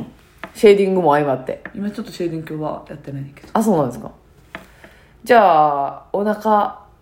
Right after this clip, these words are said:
Speaker 1: アブトロ肉買おうか。
Speaker 2: いける？
Speaker 1: いけるいける、全然いける。ちょっとすみません、ほんま、お誕生日プレゼント渡してないから。<laughs> アブトロニックを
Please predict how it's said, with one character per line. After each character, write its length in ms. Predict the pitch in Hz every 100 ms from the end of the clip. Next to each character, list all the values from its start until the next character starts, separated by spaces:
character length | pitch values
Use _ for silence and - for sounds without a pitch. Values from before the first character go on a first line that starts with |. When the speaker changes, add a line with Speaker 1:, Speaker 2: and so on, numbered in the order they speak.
| _ - _ _
Speaker 1:
ア 80 | -
ブ 80 | 190
ト 80 | 190
ロ 80 | 180
肉 180 | 180
買 140 | - 156
お 40 |
う 20 |
か。 220 | 151 151 - _ _ _
Speaker 2:
い 80 | 196
け 80 | 180
る？ 200 | 156 156 _ _ _ -
Speaker 1:
い 140 | 143
け 80 | 160
る 80 | 143
い 20 |
け 60 |
る、 100 | 147
全 180 | 143 143
然 120 | 147
い 20 | 143
け 80 |
る。 100 | 135 - - - - - _
ち 80 | -
ょ 40 |
っ 20 | 170
と 100 | 165
す 100 | 185
み 80 |
ま 80 | 185
せ 80 | 180
ん、 20 |
ほ 80 | 170
ん 60 | 156
ま、 80 |
お 140 | 151 -
誕 260 | - 220
生 100 | 202
日 160 | 180 156
プ 60 | 190
レ 80 |
ゼ 80 | 156
ン 40 | 139
ト 80 |
渡 140 | 147 160
し 100 | -
て 40 |
な 80 | 131
い 60 | 92
か 100 | -
ら。 60 | - - - - 440
<laughs> 480 | 453 - - - -
ア 80 | 202
ブ 80 | 196
ト 100 | 190
ロ 80 |
ニ 200 | 202 202
ッ 40 | -
ク 120 | 123
を 180 | -